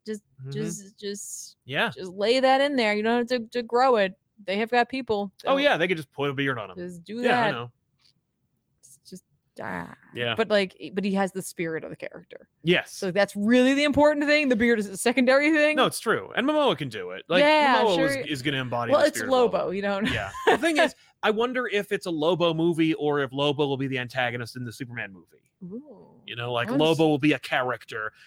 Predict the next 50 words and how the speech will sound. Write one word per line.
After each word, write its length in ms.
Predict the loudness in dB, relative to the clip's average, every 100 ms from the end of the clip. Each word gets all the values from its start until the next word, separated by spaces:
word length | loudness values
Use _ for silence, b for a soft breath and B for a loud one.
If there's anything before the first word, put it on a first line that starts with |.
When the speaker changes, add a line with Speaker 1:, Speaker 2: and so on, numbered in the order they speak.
| b
Speaker 2:
that 80 | -6
just, 160 | -2
like, 140 | -2 -4 _ _
motorcycles 680 | -8 0 4 6 6 6 6
Speaker 1:
Well, 120 | 4
here's 120 | 2
Speaker 2:
his 120 | 0
way 120 | 0 0
through 240 | 2 2
D 140 | 2 -2
C 180 | -4
movies. 200 | -6 -6 -4
Speaker 1:
Here's 180 | -2 0
what 80 |
I 100 | 2
hope 160 | 2 2
doesn't 260 | 0 -2 -4
happen, 440 | -6 -8 -12 -14 -20 _ _ _ -10
is 140 | -2
that 160 | 0 0
it 140 | 0
isn't 220 | 0 0
Supergirl 420 | -2 -2 0 2 2
Woman 160 | 2
of 100 | -2
Tomorrow 400 | -4 -4 0 2
and 140 | 0 -2
then 140 | -2
Lobo's 380 | -2 -2 -2 -6
in 100 | -10
it. 120 | -14 _
Speaker 2:
Oh 120 | 0 2
my 140 | 0
God. 480 | 0 -2 0 -2 -4 _ _ _
Speaker 1:
Because 280 | -2 0 0
it's, 300 | -2 -8 -6
Speaker 2:
That 180 | 0 2
is 120 | 2
Speaker 1:
that's 160 | 0 -2
Speaker 2:
straight 180 | 0 2
up 40 |
the 80 | 4
last 260 | 2 2 -2
thing 120 | -4
we 120 | -2
need. 220 | -2 -4
Speaker 1:
It's 140 | -6 -8
a 20 |
space 380 | 0 2 2 0
movie. 380 | -4 -2 -4